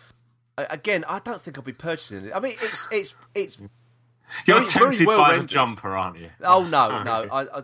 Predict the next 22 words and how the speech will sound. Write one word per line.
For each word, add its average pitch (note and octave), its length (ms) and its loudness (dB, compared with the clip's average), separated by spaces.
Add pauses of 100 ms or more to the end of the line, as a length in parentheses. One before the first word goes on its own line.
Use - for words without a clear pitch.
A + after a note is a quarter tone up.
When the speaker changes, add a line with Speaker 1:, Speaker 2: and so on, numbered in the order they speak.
Speaker 1:
I'm C#3 120 -8
sorry. B2+ 420 -10
Um, B2 460 -8 (920)
tank F#3 280 -6
tops - 300 -10
are C3+ 40 -10
not C#3 160 -6
my B2 160 -4
thing. G2+ 380 -10 (120)
I'm A2+ 120 -14
sorry. G#2 400 -8 (580)
<laughs> - 560 -20
Especially - 380 -8
ones D#3 160 -6
covered D3 260 -10
in, C#3+ 180 -12
in C#3 120 -12
bloody C3+ 280 -4
question G2 600 -12
marks. - 460 -10
<laughs> - 40 -20 (1600)
Um, F3+ 420 2